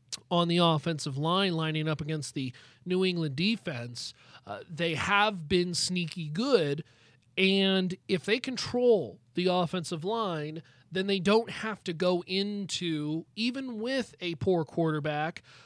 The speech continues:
or whatever you wanna call what Brett Rippon is, a backup quarterback,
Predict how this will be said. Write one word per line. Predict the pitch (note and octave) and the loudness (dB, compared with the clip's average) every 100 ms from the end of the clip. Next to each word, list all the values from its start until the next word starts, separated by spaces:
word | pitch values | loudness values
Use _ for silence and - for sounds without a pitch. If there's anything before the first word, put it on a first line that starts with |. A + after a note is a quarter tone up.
| _ | _
or | - C4 A#3 | -6 -2 2
whatever | G#3+ G3+ G#3 | 4 6 4
you | G3 F#3+ | 2 2
wanna | F3+ E3 D#3 C#3 - | 2 0 -2 -4 -8
call | - E3+ D#3+ | -2 2 2
what | D3+ D#3 - | 2 -2 -4
Brett | D#3 - | -8 -4
Rippon | D#3 D3 C3 | -4 -4 -4
is, | F#3 B3+ D#3 D#3 B3 - B3 | -2 -2 0 0 0 -2 -6
a | |
backup | G3 C#3+ A2+ - - | -8 -8 -8 -10 -8
quarterback, | - F3 E3+ E3+ G#3 B3+ | -2 0 0 0 -2 -4